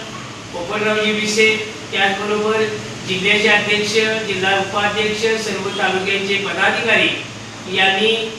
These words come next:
एक समा-, समाजाचं काम म्हणून आणि सामाजिक बांधिलकी म्हणून सक्रिय सहभाग नोंदवून काम करावं. पदाला गालबोट लागेल असं कुठंही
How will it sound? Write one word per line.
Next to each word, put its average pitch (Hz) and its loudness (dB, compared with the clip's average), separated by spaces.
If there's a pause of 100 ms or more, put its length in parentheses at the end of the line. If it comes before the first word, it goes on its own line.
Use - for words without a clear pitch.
(540)
एक 214 2
समा-, 208 0
समाजाचं 214 2
काम 208 2 (440)
म्हणून 220 2
आणि 190 -2
सामाजिक 202 2
बांधिलकी 202 0
म्हणून 214 4 (440)
सक्रिय 226 2 (480)
सहभाग 220 6
नोंदवून 220 2
काम 220 4
करावं. 196 0 (1120)
पदाला 226 6
गालबोट 208 2
लागेल 202 0
असं 208 0
कुठंही 214 -2